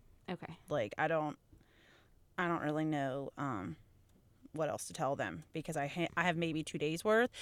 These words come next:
Speaker 2: and I was able to order her shipment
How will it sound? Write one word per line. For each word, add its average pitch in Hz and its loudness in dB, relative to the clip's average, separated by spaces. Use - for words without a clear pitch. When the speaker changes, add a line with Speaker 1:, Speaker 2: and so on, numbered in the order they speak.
Speaker 2:
and 196 6
I 196 10
was 196 6
able 262 6
to - 0
order 180 10
her 160 6
shipment - 2